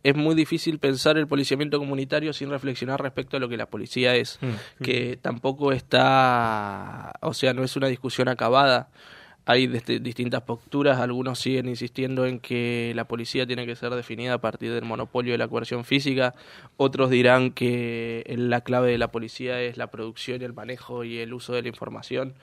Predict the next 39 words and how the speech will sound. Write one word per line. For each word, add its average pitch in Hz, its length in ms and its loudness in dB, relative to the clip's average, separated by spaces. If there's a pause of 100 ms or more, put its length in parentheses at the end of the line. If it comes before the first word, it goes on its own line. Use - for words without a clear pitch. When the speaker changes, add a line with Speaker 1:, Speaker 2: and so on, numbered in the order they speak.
(600)
Speaker 1:
y 127 880 6
la 120 180 2
que, 117 240 0
l-, 117 560 -2
l-, 123 240 -8
dentro 127 320 -8
de 123 60 -4
la 127 80 -4
que 127 80 -10
yo 127 120 -8
me 131 120 -8
circunscribo 135 720 -2 (420)
es 127 120 -4
la 135 100 4
que 123 100 0
piensa 127 300 4
la 127 120 6
policía 135 600 4 (460)
como 123 480 4
un, 127 1300 0
como 123 200 -2
un 123 120 -4
campo, 123 380 4
como 120 160 -8
un 123 60 -8
conjunto 135 460 -4
de 135 60 0
actividades, 117 640 -8 (840)
no 135 320 0
necesariamente 131 880 -2
como, 117 1300 -8
como 127 200 -8
una 135 100 -6
institución, 135 640 -6
y 123 180 -6
pasar 139 480 -2
de 135 160 2
la 127 100 8
reflexión 123 680 4